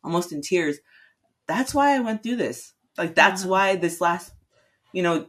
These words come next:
Speaker 1: two and a half, three years was the way it was, so that when someone asks, that I could be the, like, courageous enough to tell her
Speaker 2: Mm-hmm.
Speaker 1: and be the miracle that maybe she needs, that I would have needed, or that other people need." So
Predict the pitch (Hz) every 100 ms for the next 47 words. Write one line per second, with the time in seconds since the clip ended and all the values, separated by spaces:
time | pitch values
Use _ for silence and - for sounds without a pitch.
0 | - - 190 180 170 - 170 165 156 160
1 | 160 147 147 147 147 139 139 131 196 -
2 | - _ _ _ _ - 180 170 160 147
3 | 160 156 180 175 156 180 233 - - -
4 | 151 - 151 151 185 147 160 160 143 139
5 | - _ _ _ 139 - - - 165 180
6 | 180 175 151 - - - 165 165 139 120
7 | 143 _ _ _ 208 208 208 190 151 151
8 | 147 - - 190 196 202 202 - _ _
9 | _ _ 170 165 190 190 160 143 151 151
10 | 156 - 208 170 135 - 139 135 165 180
11 | 156 147 143 139 135 135 - - 160 170
12 | 170 147 143 135 131 135 135